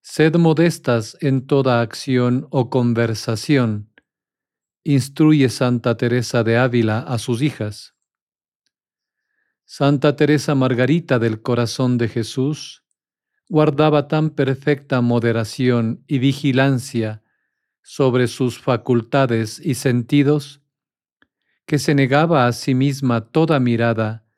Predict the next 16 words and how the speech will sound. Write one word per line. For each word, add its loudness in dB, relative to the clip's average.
y -4
toda 2
palabra 2
que -6
no -2
tuviese -2
alguna 0
referencia -2
a 0
Dios. -2
También 4
San 2
Charbel, 2
ermitaño 2
de 2
Líbano, 2